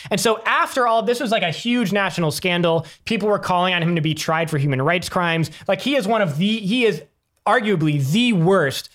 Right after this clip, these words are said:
politician or person who's had any political power in America in my lifetime. It's absolutely absurd. The fact that the person that maxed out as a donor to him for a Senate run in twenty eighteen after he got out of jail,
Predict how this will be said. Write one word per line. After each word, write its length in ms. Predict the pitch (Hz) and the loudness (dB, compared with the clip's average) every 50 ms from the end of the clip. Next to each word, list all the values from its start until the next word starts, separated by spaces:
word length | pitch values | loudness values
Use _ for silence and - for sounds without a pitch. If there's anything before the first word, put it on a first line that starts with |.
| _ _ _ _ | _ _ _ _
politician 880 | - - 190 180 180 170 - 185 185 160 - 165 147 139 139 135 - - _ _ - | -2 0 2 2 2 0 0 -2 -2 0 0 0 0 0 -2 -4 -6 -8 _ _ -6
or 40 | |
person 360 | 151 - - 208 190 - 202 170 | -4 -2 0 0 0 0 0 -2
who's 100 | 143 - | 0 0
had 180 | 165 180 170 | 0 0 0
any 160 | 170 170 165 | 0 0 -2
political 360 | 156 - 165 165 147 151 156 - | -2 -2 -2 -2 -2 -2 -2 -2
power 360 | - 151 147 147 143 139 139 - - _ _ - | -2 0 0 0 0 -2 -4 -6 -14 _ _ -2
in 100 | 254 262 | 0 2
America 680 | 277 240 190 170 180 180 170 165 - 143 135 131 127 - - | 2 2 2 2 2 2 0 0 0 0 0 0 -2 -2 -2
in 80 | 165 | 0
my 160 | 156 156 147 139 | 0 0 0 0
lifetime. 480 | 131 139 139 135 - - 101 98 101 - _ _ | 0 -2 -2 -4 -6 -12 -16 -16 -18 -20 _ _
It's 140 | - 160 139 | -6 -4 -2
absolutely 400 | 214 208 202 - 190 180 160 151 | -2 -2 0 0 0 2 2 2
absurd. 520 | 143 135 - - 175 160 156 156 151 - - - _ _ | 0 -2 -2 0 2 2 2 2 0 -2 -8 -16 _ _
The 60 | 170 | -2
fact 220 | 151 - 214 202 - | 0 0 0 0 0
that 100 | 208 196 | 0 -2
the 60 | 175 | -2
person 460 | - - - 196 190 180 - 190 165 | -2 -2 -2 0 0 0 0 0 2
that 240 | 156 151 147 151 151 - _ _ - | 0 0 -2 -4 -10 -18 _ _ -2
maxed 460 | 139 147 165 185 202 202 196 - - | 0 2 2 2 0 0 -2 -2 0
out 180 | 202 196 196 185 | 2 2 2 2
as 120 | 175 143 | 2 2
a 40 | 160 | 2
donor 300 | 151 156 151 156 156 151 | 2 2 2 2 2 0
to 100 | 147 135 | 0 0
him 400 | 135 143 139 135 139 135 127 - _ _ _ _ _ | 0 -2 -2 -2 -2 -4 -6 -8 _ _ _ _ _
for 120 | - - 185 | -4 -2 -2
a 60 | - | -2
Senate 260 | - - 226 220 220 | 0 0 0 0 0
run 160 | 196 185 180 | 0 0 0
in 100 | 170 160 - | -2 -2 -2
twenty 280 | - - 311 285 254 | 0 0 2 2 2
eighteen 400 | 226 196 - - - 269 240 208 | 0 0 -2 -2 -2 0 0 0
after 240 | 214 214 202 202 208 | 0 -2 -2 -2 0
he 140 | 190 175 165 | 0 0 0
got 180 | 175 165 160 - - | 0 -2 -2 -4 -2
out 180 | 180 202 233 | 0 0 2
of 120 | 220 180 143 | 0 0 0
jail, 460 | - 151 139 135 135 135 131 123 | 0 0 0 0 0 0 0 -2